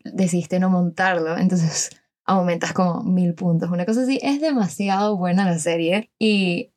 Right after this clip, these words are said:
yo personalmente siento que aprendes bastante. Y en verdad yo amo ver, eh, este tipo de series o películas y relajarme de vez en cuando, esos días que literalmente como que no tengo ganas de hacer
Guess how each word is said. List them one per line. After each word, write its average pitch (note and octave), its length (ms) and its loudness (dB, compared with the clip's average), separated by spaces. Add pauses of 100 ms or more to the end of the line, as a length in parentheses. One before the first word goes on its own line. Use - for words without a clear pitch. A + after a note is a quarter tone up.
(140)
yo G3+ 600 0
personalmente F3+ 840 0 (200)
siento F#3 360 0
que F#3 160 -2
aprendes E3+ 680 -2
bastante. - 680 -2 (400)
Y G#3+ 300 0
en A3+ 100 0
verdad A3+ 260 -2
yo B3 220 -2
amo G#3+ 360 0
ver, G3+ 480 -4 (100)
eh, F#3+ 340 2
este F3 200 -2
tipo G#3 200 2
de F3 80 0
series F#3 360 0
o G3+ 100 0
películas F#3 720 0 (340)
y G3+ 240 2
relajarme F#3 840 0
de F3 80 2
vez E3+ 100 0
en F3+ 140 2
cuando, F3+ 560 0
esos F#3+ 240 0
días F#3+ 180 0
que A3 100 0
literalmente F3+ 560 0
como F#3 180 0
que D#3+ 100 -2
no D#3+ 140 0
tengo F#3 340 0
ganas F#3 400 0
de F#3+ 200 -4
hacer F3 440 -2